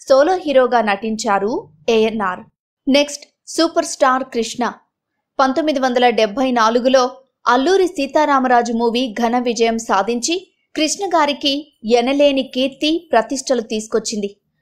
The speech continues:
ఆడియన్స్ మనసులోంచి అల్లూరి ముద్ర పోవడానికి పదిహేడు సినిమాలు ఫ్లాప్ కావాల్సి వచ్చింది. అవును, పంతొమ్మిది వందల డెబ్బై నాలుగు నుండి పంతొమ్మిది వందల డెబ్బై ఆరు మధ్య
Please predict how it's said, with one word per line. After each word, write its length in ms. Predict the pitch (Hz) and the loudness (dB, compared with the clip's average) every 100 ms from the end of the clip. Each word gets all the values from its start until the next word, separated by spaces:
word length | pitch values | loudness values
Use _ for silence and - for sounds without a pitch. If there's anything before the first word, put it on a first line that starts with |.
| - | 0
ఆడియన్స్ 500 | 233 254 262 247 - | 2 2 0 -2 -2
మనసులోంచి 720 | 220 214 247 277 247 240 269 285 - _ - | -2 -2 -2 -2 0 -2 -4 -6 -8 _ -2
అల్లూరి 400 | 226 262 359 359 | 0 2 2 2
ముద్ర 340 | 285 233 202 | 0 0 0
పోవడానికి 800 | 277 277 220 262 302 262 247 269 254 254 _ _ - | 0 2 2 4 2 0 -2 -4 -4 -8 _ _ -2
పదిహేడు 460 | 233 226 269 262 233 | 0 0 0 0 0
సినిమాలు 480 | 233 247 277 277 | -2 -2 0 0
ఫ్లాప్ 460 | 269 269 226 254 - | 0 0 2 0 0
కావాల్సి 400 | 254 220 202 254 | 0 2 0 0
వచ్చింది. 440 | 320 233 220 196 - _ _ _ _ | -2 -2 -6 -8 -12 _ _ _ _
అవును, 260 | 220 226 226 - _ _ _ | 0 0 -2 -10 _ _ _
పంతొమ్మిది 400 | 285 277 359 370 | -2 -2 -2 -2
వందల 240 | 302 269 262 | -2 0 0
డెబ్బై 380 | 226 214 294 269 | 2 0 2 2
నాలుగు 380 | 240 214 247 247 | 2 0 0 -2
నుండి 280 | 254 247 480 - _ - | -2 0 -2 -4 _ -2
పంతొమ్మిది 420 | 262 269 349 320 | 0 0 -4 -2
వందల 300 | 277 254 254 | -2 2 2
డెబ్బై 420 | 220 214 196 285 277 | 2 0 -2 -2 0
ఆరు 260 | 220 233 | 2 0
మధ్య 340 | 254 208 202 | 0 -4 -2